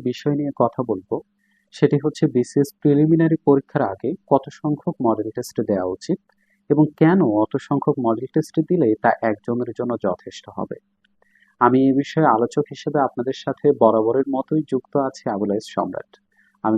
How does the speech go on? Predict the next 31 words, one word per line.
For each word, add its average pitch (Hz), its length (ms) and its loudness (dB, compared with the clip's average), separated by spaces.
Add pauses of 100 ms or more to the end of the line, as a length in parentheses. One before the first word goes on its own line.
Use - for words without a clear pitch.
পড়াশোনা 117 420 2
করেছি 143 380 -4
ঢাকা 113 380 -8
বিশ্ববিদ্যালয়ের 117 720 -4
উদ্ভিদ 113 340 -6
বিজ্ঞান 98 320 -4
বিভাগ - 340 -8
থেকে। - 240 -14 (1500)
আমি 160 260 2 (200)
YouTube-এ 165 460 4
দুটো 160 280 4
কমেন্ট্রি 123 520 0
পেয়েছি - 440 0 (540)
মডেল 117 280 4
টেস্ট - 300 -2
নিয়ে, 104 300 0
যে 113 180 0
দুটো 123 280 -2
কমেন্ট 123 380 2
আমার 120 220 0
কাছে - 180 -4 (140)
খুবই 147 300 0 (140)
অদ্ভুত 113 460 -2 (100)
মনে 101 220 -2
হয়েছে। - 360 -14 (760)
এদের 156 200 8
মধ্যে 170 340 2
প্রথম 185 360 4
কমেন্টে 190 420 4
একজন 165 340 -2
বলেছেন 180 460 -2